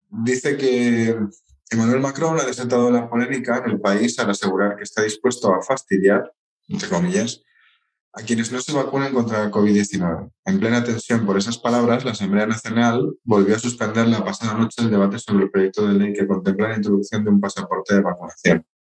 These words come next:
La re-, negociación resultó imposible después de que el presidente se pronunciara así en una entrevista al diario Le Parisien.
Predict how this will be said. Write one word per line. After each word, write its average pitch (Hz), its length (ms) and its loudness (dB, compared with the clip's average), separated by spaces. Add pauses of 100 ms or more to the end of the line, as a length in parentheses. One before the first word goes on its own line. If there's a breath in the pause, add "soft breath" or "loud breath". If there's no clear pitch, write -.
(1200 loud breath)
La 110 180 0
re-, 104 240 -4
negociación 110 500 -6
resultó 123 480 -2
imposible 120 500 -2
después 117 320 -4
de 110 100 -4
que 107 60 -8
el 104 80 -6
presidente 110 420 -6
se - 100 -8
pronunciara 101 420 -2
así - 180 -8
en 107 80 -4
una 104 80 -2
entrevista 101 500 -2
al 101 80 -4
diario 98 240 -2
Le 95 120 0
Parisien. 90 520 -6